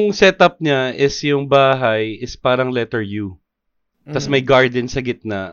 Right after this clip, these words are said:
Speaker 1: Tapos
Speaker 2: Mm.
Speaker 1: sabay yung, yung kaharap ng garden is yung, yung beach na.
Speaker 2: Mm.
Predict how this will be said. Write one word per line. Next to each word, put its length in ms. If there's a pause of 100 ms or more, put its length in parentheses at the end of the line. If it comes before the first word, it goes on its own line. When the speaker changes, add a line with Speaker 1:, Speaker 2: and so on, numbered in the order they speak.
(120)
Speaker 1:
Tapos 320
Speaker 2:
Mm. 60
Speaker 1:
sabay 240 (100)
yung, 320 (320)
yung 160
kaharap 400
ng 160
garden 480
is 240
yung, 640 (640)
yung 180
beach 480
na. 240 (320)
Speaker 2:
Mm. 400